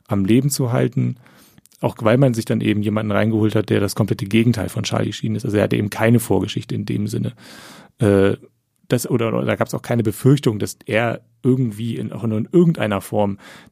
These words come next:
die Produktion der Serie in, in, in Gefahr bringen könnte. Und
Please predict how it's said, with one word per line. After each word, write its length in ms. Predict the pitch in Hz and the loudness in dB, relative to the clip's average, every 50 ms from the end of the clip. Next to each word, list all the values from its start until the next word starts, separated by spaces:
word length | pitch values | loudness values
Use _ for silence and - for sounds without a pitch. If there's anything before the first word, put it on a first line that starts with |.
| _ - | _ -6
die 80 | 117 | -6
Produktion 640 | - - 117 110 107 101 - - - 123 123 135 131 | 0 2 2 2 2 0 -4 0 4 4 6 6 6
der 120 | 117 107 98 | 4 2 0
Serie 360 | 101 104 110 104 104 104 107 | 0 0 0 0 -2 -2 -2
in, 200 | 104 98 101 110 | -2 -2 -4 -4
in, 420 | - - 104 101 104 113 123 - - - | -4 -4 -4 -2 -4 -4 -6 -8 -10 -6
in 240 | - 131 120 - - | -4 -4 -2 -2 -4
Gefahr 320 | 117 - - 113 117 123 | -6 -2 2 2 2 2
bringen 260 | 113 107 98 92 98 95 | 2 0 -2 -2 -4 -6
könnte. 360 | - - - 95 - 131 131 - - - - - - - - _ _ | -4 -4 -4 -2 -4 -6 -8 -10 -18 -20 -20 -20 -20 -20 -20 _ _
Und 300 | - 113 101 101 95 - | 0 2 2 2 0 -2